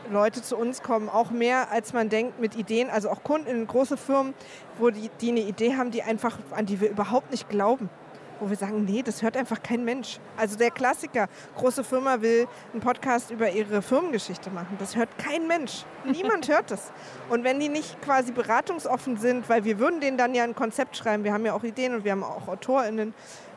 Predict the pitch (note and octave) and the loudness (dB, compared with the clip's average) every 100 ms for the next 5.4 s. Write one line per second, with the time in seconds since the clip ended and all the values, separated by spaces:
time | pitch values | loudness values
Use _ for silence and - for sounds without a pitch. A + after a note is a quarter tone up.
0 | - A3 G#3 G#3 G#3 G3+ G#3+ G3 G#3 G#3+ | 0 6 6 6 4 2 0 0 0 2
1 | A3 A3 C#4 C#4 A#3 A#3 B3 A3+ A3+ A3+ | 2 4 4 2 4 6 6 2 0 -4
2 | C4 A#3+ A#3+ B3+ C4 A#3+ A#3+ A#3 A#3 A#3+ | -2 -2 -2 0 0 2 2 2 2 2
3 | B3 A#3 A3+ A#3+ A#3+ B3 A3 A3 A#3 - | 2 2 2 0 -2 -2 -2 -2 -8 -16
4 | - - G#3+ G#3 G#3 G3 G#3+ G#3+ A#3 G3+ | -20 -6 -2 2 4 4 2 -2 -4 -2
5 | G#3+ F#3 - - | -4 -4 -10 -16